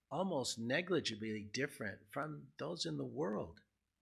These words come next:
We've failed to heed this warning. Verse fourteen, "And now I'm about to go the way of all the earth, and you know in your hearts and souls, all of you, that no, not one word has failed of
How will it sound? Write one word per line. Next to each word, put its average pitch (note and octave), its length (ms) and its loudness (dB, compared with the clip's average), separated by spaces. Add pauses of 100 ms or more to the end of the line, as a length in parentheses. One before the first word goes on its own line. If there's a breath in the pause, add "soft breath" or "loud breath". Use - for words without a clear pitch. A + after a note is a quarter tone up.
(1400)
We've C#3+ 300 2 (140)
failed C#3+ 440 2
to B2 80 -6
heed C#3 400 -4
this G2+ 240 -2
warning. B2 420 -2 (1400)
Verse A#2 160 6
fourteen, C3+ 720 4 (260 loud breath)
"And A#2+ 140 2
now E3 260 8
I'm D#3+ 140 8
about C#3+ 380 6
to C#3+ 60 4
go D3+ 200 6
the C#3 100 6
way C#3+ 160 8
of C3+ 140 4
all D3 160 6
the D3 180 6
earth, A#2+ 200 6 (280 loud breath)
and B2+ 140 6
you C3 100 10
know C3+ 260 8
in D#3+ 100 6
your D3 120 6
hearts C#3+ 440 2
and C#3+ 100 2
souls, A2+ 480 6
all D#3+ 260 4
of A2+ 140 4
you, G#2 180 2
that A2 280 0
no, D#3 560 4
not C3 340 6 (160)
one E3+ 480 6
word C#3 520 6
has A2 280 2
failed A2 460 -2
of F#2+ 80 -6